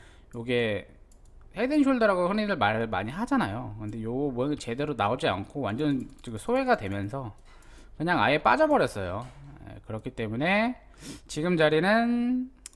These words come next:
잘 모르겠습니다. 신규는 금지, 물타기 금지,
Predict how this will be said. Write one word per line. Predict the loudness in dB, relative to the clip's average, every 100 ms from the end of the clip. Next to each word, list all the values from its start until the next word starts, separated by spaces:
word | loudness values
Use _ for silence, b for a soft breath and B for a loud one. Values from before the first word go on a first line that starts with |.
| -18
잘 | -8 -6
모르겠습니다. | -4 -2 -4 -4 -6 -6 -10 -10
신규는 | -6 -4 -2 -2 -2 -4
금지, | 0 0 2 -4 -6 -10
물타기 | -8 -8 -4 -6 -4 -8 -6 -6
금지, | -2 -2 -2 -10